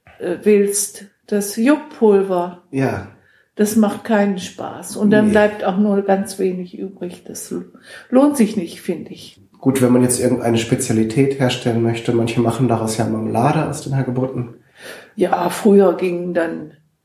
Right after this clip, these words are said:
Speaker 1: richtig die Menschen da durchs Land
Speaker 2: Mhm.
Speaker 1: und hatten eine Kelle dabei,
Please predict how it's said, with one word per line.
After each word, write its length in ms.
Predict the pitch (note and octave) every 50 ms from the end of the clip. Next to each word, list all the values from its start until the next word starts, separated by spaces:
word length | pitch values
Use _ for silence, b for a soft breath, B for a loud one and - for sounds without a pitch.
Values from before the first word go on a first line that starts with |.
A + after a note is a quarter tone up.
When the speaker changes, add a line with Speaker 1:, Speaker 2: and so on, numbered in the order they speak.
| _ _ _ _ -
Speaker 1:
richtig 680 | F#3 F3+ F3 - - - E3 E3 - - - - _ -
die 360 | F#3+ F3 E3+ D#3 D3+ - - F3+ - - _ _ - -
Menschen 560 | - G3 F#3 F3+ F#3 F3+ - - - F#3 F3 E3+
da 360 | E3+ D#3+ D#3 D3+ D3+ - b b b b b b b b b
durchs 280 | - A3+ A3+ A3 A3 -
Land 640 | A3+ G#3+ G#3+ G#3+ A3 A3+ A#3 A#3 A3 - - D3 B2+
Speaker 2:
Mhm. 160 | D#3+ E3+ -
Speaker 1:
und 420 | G3+ F#3+ F#3+ G3+ - - - - _ _ _ _ - -
hatten 260 | A3+ A3 G#3+ - A3+
eine 140 | A3 G#3+ G#3 G#3
Kelle 420 | - - A#3 A3+ A3 A3+ A3+ A3
dabei, 680 | A3 A3 G#3 G3+ G3 G3 G3 G3 F#3+ F#3+ F#3+ F#3+ F#3 F#3